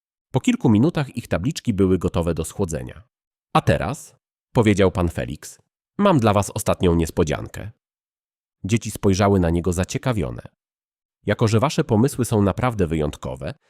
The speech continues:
postanowiłem, że wasze tabliczki zostaną wpisane na listę nowych propozycji fabryki”.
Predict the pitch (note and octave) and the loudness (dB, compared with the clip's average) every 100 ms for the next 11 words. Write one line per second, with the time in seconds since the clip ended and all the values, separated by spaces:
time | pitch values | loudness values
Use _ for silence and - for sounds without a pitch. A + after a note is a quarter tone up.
0 | _ - G#2+ G#2 G2+ F#2+ D3 A2 F#2+ F#2+ | _ -12 -4 0 0 2 2 2 2 0
1 | G#2+ A2+ F2 F2 C3+ - G#2 G2 - A2 | 0 0 -2 -4 -6 -6 -6 -4 0 0
2 | G2+ - F#2+ B2 B2 G#2 F#2 A2 - F#2 | 0 -2 -6 0 2 2 2 -2 0 2
3 | F#2 F#2+ - F2+ F2+ F2 - E2 D#2+ C#2+ | 2 0 -4 -6 -4 -6 -6 -6 -4 -4
4 | B1 - - | -6 -12 -20